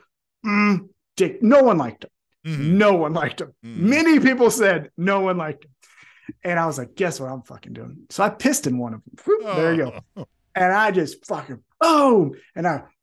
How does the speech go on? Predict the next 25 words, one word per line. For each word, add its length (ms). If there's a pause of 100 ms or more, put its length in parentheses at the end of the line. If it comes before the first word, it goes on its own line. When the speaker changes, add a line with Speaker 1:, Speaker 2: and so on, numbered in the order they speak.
(260)
Speaker 1:
I 200
hit 200
him 120
with 240
ten 280
of 100
'em 120
'cause 160
he 100
rode 220
his 100
bike 340
home, 400
and 100
I 80
was 80
like, 160 (160)
"Oh, 240
I 100
knocked 260
him 120
off 160
his 120
bike." 360
Ah, 320